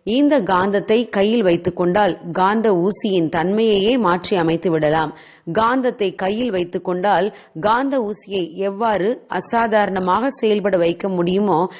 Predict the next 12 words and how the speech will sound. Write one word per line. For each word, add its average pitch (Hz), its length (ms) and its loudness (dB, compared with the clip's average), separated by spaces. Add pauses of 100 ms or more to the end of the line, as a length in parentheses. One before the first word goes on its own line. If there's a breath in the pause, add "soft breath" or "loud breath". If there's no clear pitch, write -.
(160 loud breath)
அதை 240 320 2
போல 196 500 -4 (240 soft breath)
பரிசுத்த 311 500 -2
ஆவியானவரின் 226 720 -2
அபிஷேகத்தை 220 680 -2
பெற்றுக்கொண்டால் 190 760 0 (240 loud breath)
நம்மையும் 226 720 -2
தேவன் 190 440 0 (200 loud breath)
அசாதாரணமான 202 1000 0
காரியங்களை 175 640 -2
செய்ய 165 300 0
வைப்பார். 156 500 0